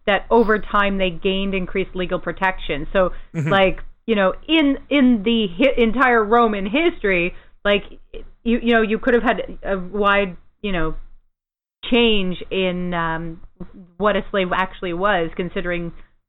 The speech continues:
Speaker 1: that legislation changed to give them more, more rights
Speaker 2: Yeah.
Speaker 1: over time.
Speaker 2: Yeah.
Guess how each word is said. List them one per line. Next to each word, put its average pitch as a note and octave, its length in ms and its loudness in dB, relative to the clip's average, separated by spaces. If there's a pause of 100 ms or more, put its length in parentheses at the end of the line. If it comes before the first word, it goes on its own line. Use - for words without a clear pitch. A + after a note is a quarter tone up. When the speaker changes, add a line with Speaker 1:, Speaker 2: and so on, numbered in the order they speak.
Speaker 1:
that F3 340 0
legislation F#3 760 -2
changed F3 460 -6
to F#3+ 80 -4
give F3 300 -4
them F#3 180 -4
more, D3 260 -4
more F3+ 320 0
rights D#3 340 -2
Speaker 2:
Yeah. F#3 60 2 (120)
Speaker 1:
over - 40 -2
time. F3 500 -4
Speaker 2:
Yeah. F#2+ 240 -10